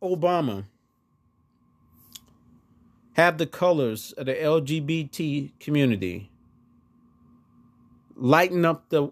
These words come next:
the White House, I knew that if there was no consequences for that action,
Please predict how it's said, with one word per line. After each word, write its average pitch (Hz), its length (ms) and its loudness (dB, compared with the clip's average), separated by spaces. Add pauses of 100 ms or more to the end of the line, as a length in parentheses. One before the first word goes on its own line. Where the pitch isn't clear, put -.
the 139 120 -4
White 139 280 2
House, - 580 -10 (1040)
I 170 200 6
knew 156 600 2 (1200)
that 143 280 6
if 156 160 -2
there 165 160 6
was 165 180 4
no 160 280 4
consequences 139 880 -4
for 127 120 -2
that 123 160 4
action, 110 520 0